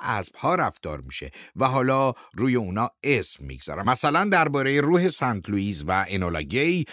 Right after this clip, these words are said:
ما یک تعیین هویت آگاهانه کامل رو مشاهده می‌کنیم."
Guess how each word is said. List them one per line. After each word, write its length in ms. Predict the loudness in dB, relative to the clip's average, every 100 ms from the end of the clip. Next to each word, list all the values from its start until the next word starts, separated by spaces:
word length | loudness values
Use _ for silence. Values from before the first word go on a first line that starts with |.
| -2
ما 140 | 2 4
یک 180 | 2 2
تعیین 280 | 0 0
هویت 500 | -2 -2 -4 -4 -4
آگاهانه 920 | -4 0 0 0 -2 -4 -4 -6 -8 -8
کامل 460 | -2 -2 0 0 2
رو 180 | 4 4
مشاهده 540 | 2 -2 -6 -8 -12
می‌کنیم." 420 | -16 -14 -16 -16